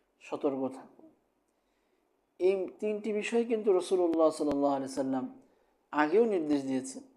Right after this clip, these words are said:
কিতাবে, কোরআনে, সুন্নায়, হাদিসে বহুবার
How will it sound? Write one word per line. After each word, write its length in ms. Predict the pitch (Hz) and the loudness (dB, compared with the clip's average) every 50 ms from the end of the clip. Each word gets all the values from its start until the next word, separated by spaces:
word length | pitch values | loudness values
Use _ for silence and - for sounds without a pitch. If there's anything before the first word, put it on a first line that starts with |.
| _ _ _ _ _ _ _ _ _ _ _ _ _ _ _ | _ _ _ _ _ _ _ _ _ _ _ _ _ _ _
কিতাবে, 480 | - 160 147 - 160 156 151 143 139 135 | -4 -2 4 6 6 6 6 6 2 0
কোরআনে, 680 | 135 - 151 143 143 143 147 147 147 139 131 135 - - - - _ _ _ | 0 -2 -2 0 2 4 4 4 2 2 0 -2 -6 -10 -14 -20 _ _ _
সুন্নায়, 460 | - - - 175 165 160 147 143 135 | -12 -4 -2 -2 0 0 0 -2 -2
হাদিসে 640 | 131 135 135 135 147 165 160 - - 147 135 127 - - - - _ _ _ _ _ _ _ _ _ _ - | -2 -4 -4 0 2 2 2 2 0 0 0 0 -4 -14 -20 -20 _ _ _ _ _ _ _ _ _ _ -6
বহুবার 540 | - 160 180 175 165 165 175 - 185 339 - | -2 2 4 8 8 10 10 10 10 8 8